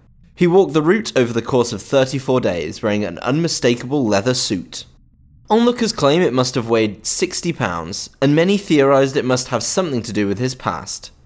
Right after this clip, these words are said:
Usually only speaking in mutters and grunts, people were left to make their own stories about the vagabond. In time, he was thought to be Jules Bourgelat.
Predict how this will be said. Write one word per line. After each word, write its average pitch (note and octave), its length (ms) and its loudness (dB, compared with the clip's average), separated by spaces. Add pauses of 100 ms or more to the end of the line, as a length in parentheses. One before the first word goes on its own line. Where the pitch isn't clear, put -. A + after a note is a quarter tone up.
Usually C3 520 6
only A2 220 0
speaking A2 460 -2
in G#2 100 0
mutters G#2 380 -2
and G2+ 120 -4
grunts, D3+ 440 0 (260)
people A3 300 -2
were G#3 80 4
left D3 260 2
to D3 80 -4
make C3+ 160 2
their A#2+ 160 0
own C3+ 220 2
stories F#2+ 480 0
about F#2+ 240 -2
the A2 80 -4
vagabond. F2+ 680 -4 (500)
In G#3+ 180 4
time, F3 380 0
he D#3 160 0
was A#2+ 180 0
thought D3+ 220 0
to - 80 -14
be A#2+ 120 2
Jules C#3 600 0
Bourgelat. A2 880 2